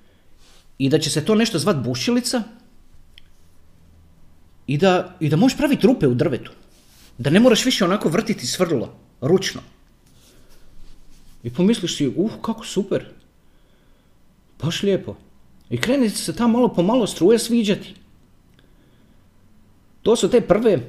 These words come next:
prve stvari kad je Ethereum krenuo pokazivati svoju snagu. Ethereum je u ovom poređenju, naravno, ta struja. Zato sam u prošloj epizodi ostavio jedan, jedno malo sidro kad sam rekao da,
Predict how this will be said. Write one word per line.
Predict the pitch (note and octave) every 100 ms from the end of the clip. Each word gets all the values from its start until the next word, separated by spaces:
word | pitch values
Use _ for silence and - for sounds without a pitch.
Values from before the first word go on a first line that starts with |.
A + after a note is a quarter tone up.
| - _ - - _ _ - _
prve | A3 A3
stvari | - F#3 G#3
kad | - D3+
je | D3
Ethereum | C3+ F#3+ G3+ E3
krenuo | B2 D3+ F#3+ G3
pokazivati | - D3+ D#3 F#3+ F3
svoju | - E3+
snagu. | D#3+ D3+ A2+ - - - _ _ _ _ - - - - - - - -
Ethereum | C3+ B2+ A#3 B3+ F3
je | C3+ A2+ - - _ _ _ _ _ - - - - -
u | E3+
ovom | A3+ E3
poređenju, | C3 F3 G#3+ G#3 G#3 G#3 - -
naravno, | - B2 C3 D#3+ F3 F3+ - - _
ta | - A#2
struja. | - F3+ F#3+ F3 - - - - - -
Zato | - B2 F3+
sam | G#3 G3+
u | E3+
prošloj | G3 A3 D#3+
epizodi | D3+ C3+ D#3 G3 F#3
ostavio | D3+ - G3 E3+
jedan, | D3 F3 E3 C3+ B2 - - - - -
jedno | - F3 F#3
malo | F#3+ F#3
sidro | - - G3 F#3 C#3
kad | C3
sam | C#3 C3+
rekao | E3+ - C#3+
da, | C3 B2+ A#2+ -